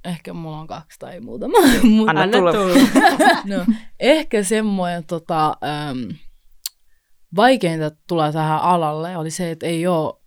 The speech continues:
Speaker 1: äh, ei, ei ollut niinku esikuvia, ei ollut semmoinen niinku tuki,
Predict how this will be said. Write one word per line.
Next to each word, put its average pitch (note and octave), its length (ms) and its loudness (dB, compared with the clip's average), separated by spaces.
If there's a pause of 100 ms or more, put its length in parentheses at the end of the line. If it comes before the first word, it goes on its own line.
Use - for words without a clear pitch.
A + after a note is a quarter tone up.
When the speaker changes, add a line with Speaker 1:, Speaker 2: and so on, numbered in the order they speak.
Speaker 1:
äh, G#2+ 240 -6
ei, C#3 220 -8
ei F3 180 -6
ollut D#3+ 260 -6
niinku D#3 320 -8
esikuvia, D#3+ 840 -6 (440)
ei E3 200 -4
ollut D#3+ 380 -2
semmoinen D#3+ 520 -8
niinku E3 400 -12 (100)
tuki, G3 520 -4